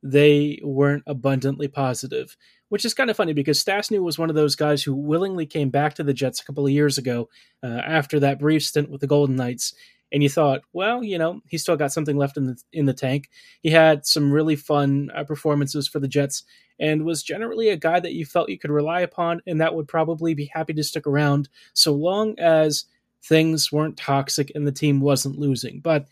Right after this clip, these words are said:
towards the end of that stay, you know, Stastny wanted out. So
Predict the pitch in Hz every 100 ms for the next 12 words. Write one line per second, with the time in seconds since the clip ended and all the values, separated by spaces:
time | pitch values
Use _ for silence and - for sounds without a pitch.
0 | _ _ _ _ _ - 349 - 208 196
1 | 156 147 135 - 131 127 131 127 _ _
2 | _ _ 135 139 - 294 311 196 160 147
3 | 139 120 113 104 - - 170 147 139 139